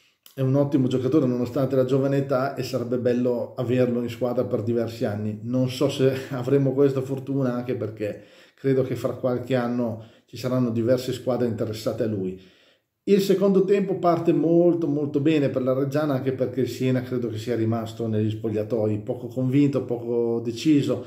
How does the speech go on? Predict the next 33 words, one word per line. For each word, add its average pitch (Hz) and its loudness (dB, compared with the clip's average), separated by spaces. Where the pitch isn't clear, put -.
Probabilmente 131 0
il 113 -2
Siena 127 0
era 120 0
entrato 120 -4
in 131 -4
campo 127 -2
nel 120 0
secondo 117 -2
tempo 110 -2
pensando 117 -4
di 113 0
aver 113 2
già 110 -2
perso 110 -4
la 107 -2
partita. 107 -6
In 123 -4
effetti, 113 -2
cioè, 113 -2
non 147 0
c'era 151 8
molto 143 2
da 131 0
cui 143 0
appigliarsi 131 0
per 120 -4
quanto 127 -2
riguarda 120 -2
il 110 -2
Siena. 107 -4
<clears throat> 170 2
Infatti 170 2